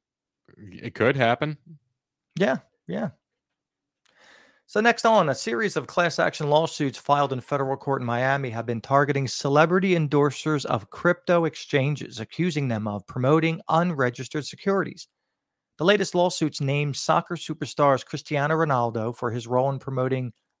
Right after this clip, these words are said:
Speaker 2: Binance's N F Ts. These lawsuits, filed by a group of South Florida lawyers,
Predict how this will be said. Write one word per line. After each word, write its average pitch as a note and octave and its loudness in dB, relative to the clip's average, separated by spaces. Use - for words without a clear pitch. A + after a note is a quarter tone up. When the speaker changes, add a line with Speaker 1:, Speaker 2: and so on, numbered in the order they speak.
Speaker 2:
Binance's C#3 -2
N B2+ -4
F C3 -2
Ts. C#3 -10
These E3 -2
lawsuits, F3 2
filed D3 4
by C#3 4
a B2+ 0
group C#3+ -4
of - -2
South C#3+ -2
Florida C#3 4
lawyers, C#3 2